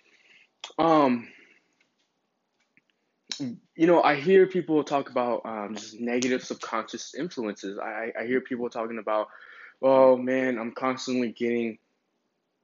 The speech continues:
negative subconscious influences. Like, uh, my subconscious mind is probably all messed up because I'm constantly exposed to negative people, which is probably wiring me in a negative way,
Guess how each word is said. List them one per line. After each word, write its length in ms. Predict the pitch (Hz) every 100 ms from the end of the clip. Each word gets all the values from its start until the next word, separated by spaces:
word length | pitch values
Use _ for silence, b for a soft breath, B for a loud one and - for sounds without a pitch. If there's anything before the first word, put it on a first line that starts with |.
| _ _ _ _ -
negative 400 | 107 104 120 -
subconscious 560 | 165 - 143 143 151
influences. 680 | 220 220 226 156 120 113 110
Like, 220 | 110 107 - B B B -
uh, 80 | -
my 140 | 113
subconscious 720 | 107 - 117 - 113 113 110
mind 240 | 110 113 110
is 80 | -
probably 360 | 120 107 101
all 200 | 110 127
messed 260 | 127 120 -
up 220 | 120 110
because 440 | 110 110 101 101 _ b b b b b b -
I'm 80 | 113
constantly 520 | - 117 - 113 110
exposed 640 | 107 - - 113 113 -
to 60 | 104
negative 320 | 104 110 110
people, 520 | 117 107 107 104 101
which 220 | 98 98
is 300 | 95 - - _ _ _ _
probably 460 | - 107 98 101 101
wiring 720 | 101 101 110 110 107 107 107
me 540 | 104 104 104 104 104
in 100 | 98 95
a 80 | 95
negative 340 | 104 110 107
way, 460 | 104 101 101 101